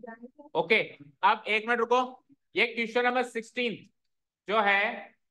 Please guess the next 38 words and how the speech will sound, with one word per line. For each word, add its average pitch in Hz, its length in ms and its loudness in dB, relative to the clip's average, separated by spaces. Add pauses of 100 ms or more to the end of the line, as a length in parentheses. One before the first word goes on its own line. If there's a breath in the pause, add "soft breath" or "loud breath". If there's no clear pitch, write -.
(140)
ये 170 120 0
आपके 196 380 4
course 214 300 0
से 226 80 0
इस 220 80 -4
बार 220 220 2
हट 208 180 -4
चुका 196 220 0
है। 208 80 4
इसका 220 160 0
कारण 202 360 4
ये 208 220 2
है 208 260 2 (400)
क्योंकि 196 180 -6
complementary 214 640 0
relationship 190 520 -4
वाले 160 180 2
questions 156 360 -6
आपके 156 240 -2
कट 139 180 0
चुके 117 240 -8
हैं, 92 80 -12 (280)
तो 165 60 2
ये 190 160 4
complementary 208 640 2
relationship 202 520 -2
पे 202 80 2
based 180 300 0
question 185 320 -2
है, 247 160 -2 (280)
इसलिए 226 320 4
ये 220 260 6
आपके 170 420 4
course 165 260 2
से 202 60 -4
कट 147 180 0
चुका 131 280 -4
है। 90 120 -6